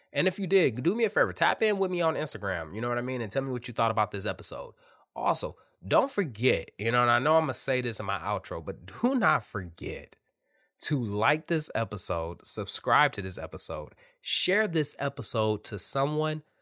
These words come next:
with someone who needs to hear it the most, because I don't know what this, I don't know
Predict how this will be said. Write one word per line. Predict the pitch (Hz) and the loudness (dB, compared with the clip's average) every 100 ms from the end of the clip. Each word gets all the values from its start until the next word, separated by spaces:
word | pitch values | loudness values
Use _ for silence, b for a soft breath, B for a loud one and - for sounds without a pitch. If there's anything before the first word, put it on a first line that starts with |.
| _ - | _ -2
with | 127 | 2
someone | - - 143 165 175 175 - | 6 6 6 4 0 -2 -6
who | 127 117 | -6 -4
needs | 110 120 120 - | -2 -4 2 2
to | 107 98 | 2 -4
hear | 110 107 101 | -4 -4 -4
it | 90 | -6
the | 90 | -12
most, | 87 85 - - - | -8 -8 -8 -8 -8
because | 95 92 | -8 -6
I | 95 | -6
don't | 90 117 117 | -4 -4 -4
know | 110 104 | -6 -6
what | 98 104 | -6 -6
this, | 101 101 104 | -8 -6 -4
I | 113 | -2
don't | 113 | -2
know | 107 | -2